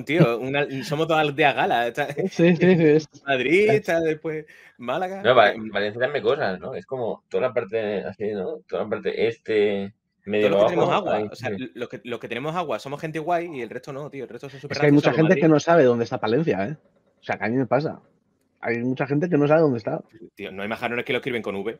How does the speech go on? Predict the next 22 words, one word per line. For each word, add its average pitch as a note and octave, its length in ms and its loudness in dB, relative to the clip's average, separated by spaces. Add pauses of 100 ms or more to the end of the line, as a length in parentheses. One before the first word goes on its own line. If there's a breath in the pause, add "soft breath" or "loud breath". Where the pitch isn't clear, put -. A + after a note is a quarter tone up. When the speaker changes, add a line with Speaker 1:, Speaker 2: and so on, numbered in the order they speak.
Speaker 1:
Si - 140 -14
es - 40 -20
que, A2 260 -8
si, D#2+ 120 -14
si - 120 -14
es - 220 -20
que C#3+ 80 -12
Speaker 2:
Claro, C#3 420 4
Speaker 1:
se C3 120 4
me C3 80 0
Speaker 2:
fíjate, C3+ 260 6
es D3 80 8
que C3 160 2
no, C#3 300 0
que A#2+ 100 -12
comen C#3+ 220 2
arroz C#3 280 2
allí C3+ 200 6
amarillo, C3 500 4
¿no? C#3 260 2
Muy C#3+ 160 0
raros. B2 460 0